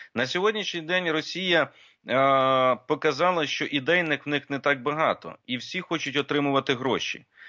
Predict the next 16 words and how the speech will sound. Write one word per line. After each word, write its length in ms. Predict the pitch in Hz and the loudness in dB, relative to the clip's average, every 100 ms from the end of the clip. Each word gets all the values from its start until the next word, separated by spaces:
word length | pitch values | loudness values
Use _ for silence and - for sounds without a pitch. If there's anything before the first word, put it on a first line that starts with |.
| - - | -20 -4
І 100 | 143 | 0
тому 260 | 143 190 | 4 2
Путін 380 | 202 196 185 170 | 0 -2 0 0
закладає 580 | 139 139 175 151 165 165 | 0 0 0 2 2 0
постійно 520 | 135 - 143 143 135 | -4 -6 -4 -2 -2
в 20 | |
бюджет, 640 | 113 120 104 127 143 - 113 | -2 -4 0 2 2 0 -2
е, 300 | 113 117 104 | 2 4 2
збільшення 540 | 95 143 135 131 123 | 0 -2 0 0 2
видань 260 | 117 110 123 _ _ _ _ | 2 0 -2 _ _ _ _
армії. 360 | 127 95 90 92 | 0 0 -4 -8
Він 200 | 120 131 | -6 -6
не 80 | |
закладає 540 | 131 151 170 170 156 131 | -4 -2 0 2 4 4
на 120 | 123 | 0
зброю. 420 | 113 127 107 87 | -4 -2 0 0